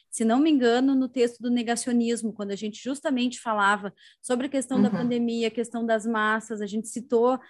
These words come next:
Speaker 1: né, a questão da, do porquê a guerra, porque além de ser um movimento de massa, num segundo momento, né, num primeiro momento, tem uma, uma coisa que o Freud coloca logo no início aqui, apesar de, não é o Freud, é o Einstein, tá?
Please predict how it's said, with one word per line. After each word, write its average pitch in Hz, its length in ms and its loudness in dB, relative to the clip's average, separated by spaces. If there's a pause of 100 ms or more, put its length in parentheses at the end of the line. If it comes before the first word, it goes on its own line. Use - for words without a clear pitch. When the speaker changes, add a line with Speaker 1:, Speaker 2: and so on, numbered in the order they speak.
(240)
Speaker 1:
né, 202 220 0
a 214 40 0
questão 214 460 0
da, 202 200 2
do 190 120 -4
porquê 208 380 -2
a 220 100 4
guerra, 208 500 0 (360)
porque 220 320 2
além 220 360 4
de 320 140 -2
ser 220 460 0
um 226 120 0
movimento 220 720 -2
de 208 200 -4
massa, 214 600 4
num 208 140 0
segundo 247 500 2
momento, 220 600 -2
né, 190 260 -4
num 226 180 0
primeiro 233 540 0
momento, 233 680 -2 (400)
tem 226 140 2
uma, 262 300 6
uma 208 380 0
coisa 214 320 0
que 240 100 -8
o 202 40 -10
Freud 208 420 0
coloca 208 560 2
logo 214 260 2
no 247 60 4
início 226 400 0
aqui, 233 260 -8
apesar 220 300 2
de, 247 100 -2 (520)
não 220 180 2
é 247 80 6
o 254 40 2
Freud, 208 360 2
é 202 40 0
o 190 100 0
Einstein, 190 440 -4
tá? 175 280 -10